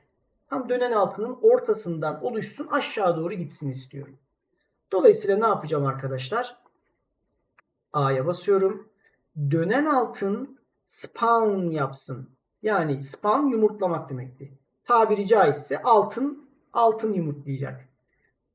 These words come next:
Spawn another object. Hangi obje? Altın objesi. Dönen altın, altın yumurtlasın. Güzel.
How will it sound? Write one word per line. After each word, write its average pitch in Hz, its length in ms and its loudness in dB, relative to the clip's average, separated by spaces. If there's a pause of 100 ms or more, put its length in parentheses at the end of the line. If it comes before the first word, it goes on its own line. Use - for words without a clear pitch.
(480)
Spawn 196 680 0
another 196 260 4
object. 226 480 6 (280)
Hangi 269 400 2
obje? 185 720 2
Altın 156 380 0
objesi. 139 840 -4 (2500)
Dönen 233 260 2
altın, 226 440 -2
altın 226 420 0
yumurtlasın. 165 720 -6 (300)
Güzel. 175 520 -4